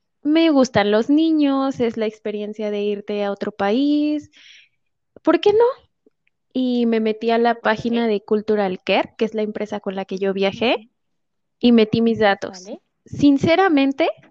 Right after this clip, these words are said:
Speaker 1: no creí que me fueran a llamar, yo creí que,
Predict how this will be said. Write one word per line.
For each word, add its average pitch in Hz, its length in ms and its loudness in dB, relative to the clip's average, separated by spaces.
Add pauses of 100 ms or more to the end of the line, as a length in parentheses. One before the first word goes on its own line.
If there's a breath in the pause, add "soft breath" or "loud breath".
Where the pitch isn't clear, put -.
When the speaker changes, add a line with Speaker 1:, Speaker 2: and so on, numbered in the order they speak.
(140)
Speaker 1:
no 226 520 -2
creí 226 360 0
que 220 120 -2
me 202 120 -8
fueran 196 300 -6
a 185 60 -10
llamar, 302 580 -6
yo 233 180 -2
creí 214 540 -4
que, 196 440 -10